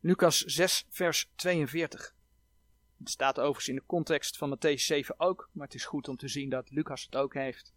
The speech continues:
Mattheüs zes, vers tweeënveertig zegt: "Of hoe kunt gij tot uw broeder zeggen: 'Broeder, laat toe dat ik de splinter die in uw oog is uitdoe, daar gij zelf de balk die in uw oog is niet ziet?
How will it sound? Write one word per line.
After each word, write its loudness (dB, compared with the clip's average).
Mattheüs 4
zes, 6
vers 2
tweeënveertig 0
zegt: 0
"Of 2
hoe 12
kunt 8
gij 10
tot 4
uw 10
broeder 8
zeggen: 8
'Broeder, 8
laat 8
toe 8
dat 8
ik 6
de 6
splinter 4
die 6
in 4
uw 2
oog 10
is 0
uitdoe, 8
daar 10
gij 2
zelf 2
de -2
balk 6
die -4
in 0
uw -2
oog 6
is 0
niet -4
ziet? -4